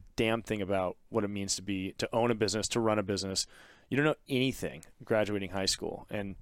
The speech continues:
you know, not everyone needs college. And I think a lot of people can go out and be really successful right out of school. They, they really need to start teaching it at an early age. And there needs to be a curriculum built out by entrepreneurs for the future of entrepreneurs. Uh, I'm not saying that I'm the person to do that, but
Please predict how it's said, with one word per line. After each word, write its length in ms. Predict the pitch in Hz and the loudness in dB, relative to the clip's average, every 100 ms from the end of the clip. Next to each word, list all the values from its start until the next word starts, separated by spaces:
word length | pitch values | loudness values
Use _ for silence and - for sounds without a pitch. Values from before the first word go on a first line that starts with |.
| - - - _ | -20 -20 -20 _
you 80 | 127 | 0
know, 80 | 123 | 2
not 100 | 147 | 4
everyone 220 | 160 110 | 2 2
needs 200 | 123 - | 0 0
college. 560 | 117 131 - - - - - - | 0 0 -2 -8 -18 -20 -18 -12
And 380 | 92 90 87 - | -10 -2 -2 -2
I 40 | |
think 160 | - 117 | -10 -4
a 60 | 95 | 0
lot 340 | 101 107 104 | 2 4 2
of 60 | - | 0
people 220 | 104 95 | -8 -10
can 160 | 92 | -8
go 160 | 92 95 | -4 -2
out 100 | 95 | -2
and 100 | 95 | -6
be 100 | 92 | -6
really 160 | 90 90 | -4 -6
successful 500 | - - 110 - 90 | -6 -2 -2 -2 -4
right 160 | 90 | -4
out 80 | 90 | -4
of 60 | 92 | -4
school. 280 | - 139 123 - - - | 0 0 0 -8 -16 -8
They, 120 | - 156 | 0 0
they 220 | 156 165 | 4 4
really 200 | 185 180 | 6 4
need 80 | 139 | 2
to 60 | |
start 140 | 127 - | 2 0
teaching 240 | 120 107 | -2 -2
it 120 | 92 - | -4 -2
at 80 | 107 | 0
an 80 | 104 | 2
early 260 | 104 90 | 2 2
age. 260 | 92 82 - | 0 -2 -4
And 100 | 117 | 0
there 80 | 123 | 2
needs 160 | 135 | 2
to 60 | - | 2
be 100 | 120 | 0
a 20 | |
curriculum 640 | - 104 95 101 95 101 | 2 2 2 -2 -4 -4
built 320 | 98 101 101 - 107 | 0 2 0 -4 -2
out 280 | 98 95 - - - | -2 -2 -8 -20 0
by 200 | 110 123 | 4 4
entrepreneurs 640 | 101 92 - 87 85 82 - - - - - | 4 -2 -8 -8 -6 -8 -10 -16 -20 -20 -20
for 420 | - 113 101 95 | -8 2 2 2
the 120 | 90 | 0
future 360 | 104 117 - 98 | 0 0 2 -2
of 80 | 85 | -4
entrepreneurs. 600 | 85 - 85 85 - - - - _ - | -8 -10 -14 -14 -16 -20 -20 -20 _ -12
Uh, 160 | - 87 - | -10 -6 0
I'm 100 | 131 | 2
not 100 | 123 | 4
saying 160 | 117 92 | 2 -2
that 80 | - | -2
I'm 160 | 110 | 0
the 80 | 117 | 2
person 260 | - 107 95 | 0 -2 -2
to 60 | |
do 160 | 90 95 | -4 2
that, 240 | 143 175 - | 2 2 0
but 180 | 95 | -4